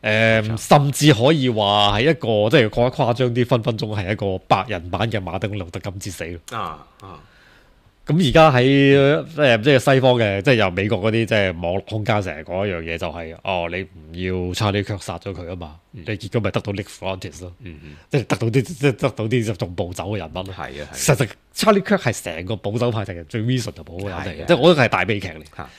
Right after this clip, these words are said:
Speaker 2: 即係呢啲人係有機會係製造到個新嘅美國共識出嚟，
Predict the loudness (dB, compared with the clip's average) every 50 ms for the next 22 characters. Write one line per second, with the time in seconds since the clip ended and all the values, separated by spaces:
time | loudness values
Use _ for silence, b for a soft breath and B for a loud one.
0 | B B B 4 4 6 6 4 4 4 4 4 4 4 2 0 0 0 -2 -4
1 | -2 0 0 0 0 0 -2 -6 -8 -8 -8 -8 -8 -8 -10 -12 -14 _ -4 -4
2 | -2 -2 -4 -6 -6 -8 -8 -6 -8 -6 -6 -6 -8 -8 -8 -8 -8 -8 -8 -10
3 | -10 -10 -10 -10 -12 -12 -12 -14 -14 -12 -14 -12 -12 -14 -16 -16